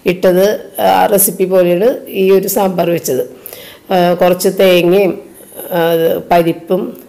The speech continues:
ഉഴുന്നും കൂടി വറുത്തിട്ട് അതിനകത്തേക്ക് നമ്മൾ ഒന്നില്ലെങ്കിൽ സാമ്പാർ പൊടി ഇട്ടിട്ട് ഇറക്കുക, ആ, അതല്ലെന്നുണ്ടെങ്കിൽ മല്ലിപ്പൊടി, മുളക് പൊടി ഒക്കെ ചേർത്തിട്ട്, ആ, സാമ്പാർ കൂട്ടുണ്ടല്ലോ, അത് കൂ-, നമ്മൾ തന്നെ ഒന്നൊന്നായി എടുത്തിട്ട് അത് ചേർത്തിട്ട്,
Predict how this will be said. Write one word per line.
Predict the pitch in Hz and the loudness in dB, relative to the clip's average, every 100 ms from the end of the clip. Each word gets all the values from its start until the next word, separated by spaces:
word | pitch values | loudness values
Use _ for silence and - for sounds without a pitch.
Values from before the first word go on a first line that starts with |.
| 208 | 0
ഉഴുന്നും | 185 175 175 | 2 2 2
കൂടി | 175 180 185 | 2 2 2
വറുത്തിട്ട് | 185 160 - 226 - | 0 -2 -4 -4 0
അതിനകത്തേക്ക് | 254 240 185 175 165 156 190 | 0 2 0 0 -2 -2 -2
നമ്മൾ | 202 180 214 | 0 0 0
ഒന്നില്ലെങ്കിൽ | 208 175 160 170 | 0 0 0 -2
സാമ്പാർ | 185 226 202 196 | 0 0 0 0
പൊടി | 196 190 | 0 -2
ഇട്ടിട്ട് | 185 185 170 | -2 -2 0
ഇറക്കുക, | 175 175 - 185 240 - - | 0 0 0 0 0 -6 -10
ആ, | 220 185 185 - | -4 0 2 2
അതല്ലെന്നുണ്ടെങ്കിൽ | 160 170 214 208 202 196 196 233 | 0 -2 -2 -2 0 2 2 2
മല്ലിപ്പൊടി, | 220 185 180 175 | 2 0 0 0
മുളക് | 196 190 170 170 | 2 0 0 0
പൊടി | 175 285 - - - - - 269 | 0 0 -2 -10 -20 -20 -6 -2
ഒക്കെ | 220 | 0
ചേർത്തിട്ട്, | 226 226 202 202 196 214 - 233 | 2 0 0 -4 -2 -2 -2 -2
ആ, | 233 220 | -2 0
സാമ്പാർ | 226 214 208 202 | 0 0 0 0
കൂട്ടുണ്ടല്ലോ, | 226 202 202 156 131 - - - 202 | -2 -2 -2 -2 -2 -6 -10 -8 -4
അത് | 185 196 196 | 0 0 0
കൂ-, | 233 190 | 0 0
നമ്മൾ | 196 190 185 185 202 | 2 2 2 0 0
തന്നെ | 190 180 214 | 0 0 0
ഒന്നൊന്നായി | - 180 180 175 175 185 | -2 0 0 0 0 0
എടുത്തിട്ട് | - 170 165 170 294 | -2 -4 -4 -4 -4
അത് | 359 294 170 | -6 -6 -6
ചേർത്തിട്ട്, | 185 175 170 170 226 | -2 -2 -2 -8 -8